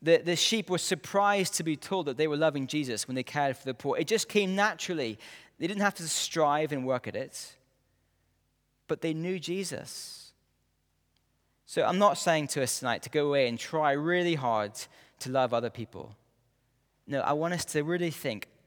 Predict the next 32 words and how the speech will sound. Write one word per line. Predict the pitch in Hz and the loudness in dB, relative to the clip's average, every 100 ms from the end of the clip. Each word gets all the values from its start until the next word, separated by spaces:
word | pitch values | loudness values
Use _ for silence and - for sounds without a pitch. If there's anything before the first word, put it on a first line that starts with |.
| _ | _
am | 139 156 | -2 0
I | 156 147 | -2 -2
growing | 131 151 139 135 | -4 -4 -2 -2
in | 120 | -4
my | 117 | -4
love | 120 110 107 | -4 -6 -8
for | 110 | -12
Jesus? | - 101 98 76 - | -12 -12 -12 -12 -8
What | 139 139 | -4 -2
am | 135 | -2
I | |
doing | 123 123 107 95 101 _ _ _ _ _ _ _ - | -4 -6 -6 -8 -16 _ _ _ _ _ _ _ -12
to | 120 | -4
love | 123 - | -4 -2
him | 123 113 | -4 -4
more? | 110 104 101 113 - - _ _ _ _ _ _ _ _ _ _ _ _ _ _ _ | -4 -4 -6 -12 -16 -20 _ _ _ _ _ _ _ _ _ _ _ _ _ _ _
And | - 143 | 2 4
on | 151 156 | 4 6
that | 165 - | 4 4
day, | 156 131 110 - - _ _ _ | 4 4 2 -4 -14 _ _ _
when | 131 127 | -6 -6
Christ | - 143 135 - | 0 0 0 -4
returns, | 131 - 120 104 92 - - - _ _ _ - | -8 -6 -4 -6 -10 -14 -14 -16 _ _ _ -10
if | 123 - | -10 -2
we've | 151 143 | -2 0
invested | 139 131 156 156 - - 127 | -2 0 -2 -2 -6 -6 -4
in | 123 | -2
our | 120 117 | -2 -2
relationship | 123 120 127 117 87 | -2 -4 -4 -8 -8
with | 107 | -12
the | 110 | -14
King, | - 107 90 | -10 -8 -8